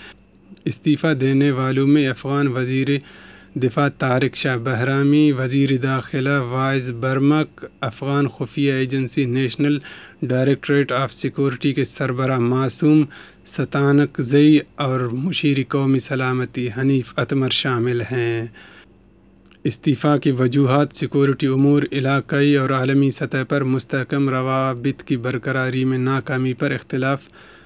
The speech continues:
اختلافات بتائے جاتے ہیں۔ رواں سال ملک بھر، ملک بھر میں طالبان کے حملوں میں اضافے پر عہد-، عہدیدار کڑی تنقید کے زد میں ہیں۔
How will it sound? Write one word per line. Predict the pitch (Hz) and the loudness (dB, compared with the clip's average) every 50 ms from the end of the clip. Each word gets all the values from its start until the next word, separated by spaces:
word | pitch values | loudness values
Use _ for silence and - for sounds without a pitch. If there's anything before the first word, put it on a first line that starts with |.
| - - _ - | -20 -20 _ -12
اختلافات | 151 - - - 147 135 135 135 120 - - 147 139 135 135 | -12 -10 -4 -2 0 0 0 0 -2 -2 -2 -2 -2 -2 -2
بتائے | 123 123 117 - 139 131 131 131 120 | -4 -4 -2 -2 -2 0 0 0 0
جاتے | 120 131 127 131 117 - 131 123 | 0 -2 -2 -2 -4 -4 -6 -6
ہیں۔ | 117 107 - 127 120 117 113 110 110 113 110 - _ _ - | -6 -6 -4 -4 -2 -2 -4 -6 -8 -10 -12 -16 _ _ -8
رواں | 131 127 123 123 131 131 131 123 - | -4 -2 0 2 4 4 2 2 0
سال | 151 151 147 | -2 -2 0
ملک | 135 131 135 139 131 - 131 | 2 2 2 0 -2 -4 -6
بھر، | 120 139 139 135 117 | -6 -4 -2 -2 0
ملک | 123 123 127 135 135 131 - - | 2 2 2 2 2 0 -4 -6
بھر | 127 117 123 135 139 | -4 -2 0 2 4
میں | 143 151 147 147 | 4 4 4 2
طالبان | 143 131 127 131 135 127 131 131 135 127 | -2 -4 -2 -2 -2 -2 -2 -2 -2 -2
کے | - 139 127 | -2 -4 -2
حملوں | 113 120 127 127 135 135 135 | 0 0 0 0 2 2 2
میں | 135 135 131 | 2 2 2
اضافے | 123 127 131 127 120 - 143 135 | 0 0 -2 -2 -2 -2 -4 -2
پر | - - 147 131 120 123 | -2 -2 -4 -4 -2 -4
عہد-، | 135 113 113 131 127 - - - 131 | -4 -4 -4 -6 -8 -8 -8 -6 -4
عہدیدار | 123 120 135 135 123 135 139 143 | -2 0 0 0 2 0 0 -2
کڑی | 131 - - - 135 127 127 123 | -2 -4 -4 -4 -4 -2 -2 -4
تنقید | 117 - 127 127 123 117 - 127 123 117 | -4 -4 -4 -4 -6 -4 -4 -6 -6 -4
کے | - 131 120 | -6 -6 -6
زد | 113 117 131 131 123 | -4 -2 -2 -2 -2
میں | 120 120 120 117 | -2 -2 -2 -4
ہیں۔ | 113 113 120 117 113 113 113 | -4 -6 -6 -6 -6 -6 -6